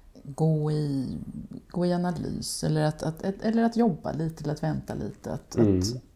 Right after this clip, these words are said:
Speaker 1: eller
Speaker 2: Mm.
Speaker 1: att livs-, livsomständigheterna är lite tuffa för att
Speaker 2: Mm.
Speaker 1: gå igenom en sån här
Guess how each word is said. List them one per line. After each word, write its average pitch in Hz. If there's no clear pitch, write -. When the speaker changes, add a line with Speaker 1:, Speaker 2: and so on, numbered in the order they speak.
Speaker 1:
eller 160
Speaker 2:
Mm. 165
Speaker 1:
att -
livs-, -
livsomständigheterna 175
är 147
lite 151
tuffa -
för -
att 120
Speaker 2:
Mm. 101
Speaker 1:
gå 151
igenom 143
en 143
sån 139
här 135